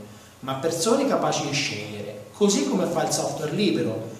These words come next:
che offre varie soluzioni per risolvere uno stesso problema, e quindi lo studente sarà consapevole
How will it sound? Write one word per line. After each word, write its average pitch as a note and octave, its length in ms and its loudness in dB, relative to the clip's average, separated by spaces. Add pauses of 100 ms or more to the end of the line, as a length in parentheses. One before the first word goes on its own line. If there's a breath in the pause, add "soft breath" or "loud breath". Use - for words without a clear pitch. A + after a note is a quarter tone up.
(140 loud breath)
che F#3 100 -4
offre F#3 300 6
varie F#3+ 340 6
soluzioni - 1080 4
per E3 140 0
risolvere F3+ 800 6
uno E3 180 0
stesso D#3+ 440 0
problema, A#2 540 -2 (400 loud breath)
e C4+ 120 -4
quindi E3+ 840 0
lo G3 120 2
studente E3+ 580 4
sarà F#3+ 300 2
consapevole F#3+ 1200 4